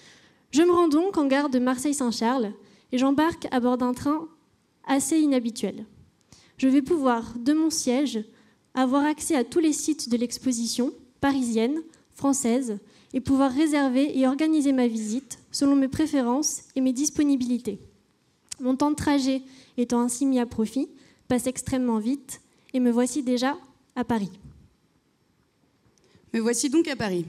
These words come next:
Speaker 2: Je décide d'aller visiter le pôle culture et divertissement situé au nord du Grand Paris et que vous voyez en orange sur l'écran.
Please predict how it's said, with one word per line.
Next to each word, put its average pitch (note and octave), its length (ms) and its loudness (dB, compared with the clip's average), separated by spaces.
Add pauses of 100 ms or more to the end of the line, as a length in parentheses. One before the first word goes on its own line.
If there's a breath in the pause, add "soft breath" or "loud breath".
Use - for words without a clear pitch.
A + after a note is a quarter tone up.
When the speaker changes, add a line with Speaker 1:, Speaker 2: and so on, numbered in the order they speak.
(180)
Speaker 2:
Je F#3+ 140 -6
décide A#3 340 -4
d'aller A3+ 180 -4
visiter G#3+ 420 -6
le A#3+ 120 -4
pôle B3+ 260 -6
culture C4 380 -4
et C4 60 -2
divertissement G#3 640 -6
situé A#3 360 -6
au G#3+ 120 0
nord G3+ 280 -2
du F3+ 120 -12
Grand F#3 180 -4
Paris F#3 340 -10
et - 60 -12
que G3+ 100 -10
vous F3+ 100 -8
voyez G3 200 -4
en F#3+ 160 -2
orange F3+ 420 -4
sur - 220 -8
l'écran. D#3+ 320 -10